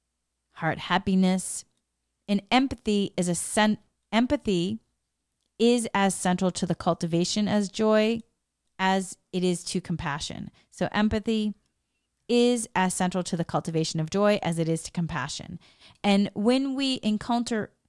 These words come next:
and when we encounter these pleasant states, empathy can really blossom into appreciative joy, contentment,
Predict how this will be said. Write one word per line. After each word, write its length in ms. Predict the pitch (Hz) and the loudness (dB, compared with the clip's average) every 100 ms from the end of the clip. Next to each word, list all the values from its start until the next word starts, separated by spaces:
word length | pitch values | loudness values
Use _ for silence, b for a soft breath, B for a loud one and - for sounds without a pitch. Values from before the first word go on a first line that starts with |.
| _ _ | _ _
and 160 | 208 214 | 2 4
when 180 | 233 254 | 4 2
we 140 | 262 | 2
encounter 720 | 214 202 - 220 226 220 185 | 2 0 0 0 0 0 -2
these 260 | 180 190 180 | -2 -2 -2
pleasant 480 | - - 190 190 - | -4 0 0 0 -4
states, 560 | - 170 180 - - - b b _ | -4 -4 -4 -6 -14 -16 b b _
empathy 600 | 220 240 285 262 254 220 208 | 0 0 0 -4 -2 -2 -4
can 220 | - 196 | -6 -4
really 180 | 190 185 | -2 -2
blossom 680 | 175 - 180 175 180 - 175 - | -4 -2 0 0 -2 -4 -4 -2
into 360 | 180 - 185 | -2 0 -4
appreciative 680 | - - - 220 - 190 180 - - | -4 -10 -2 -2 0 0 -2 -4 -8
joy, 460 | - 170 180 208 226 | 2 4 6 2 0
contentment, 640 | - 180 208 165 180 175 | -2 0 0 0 2 0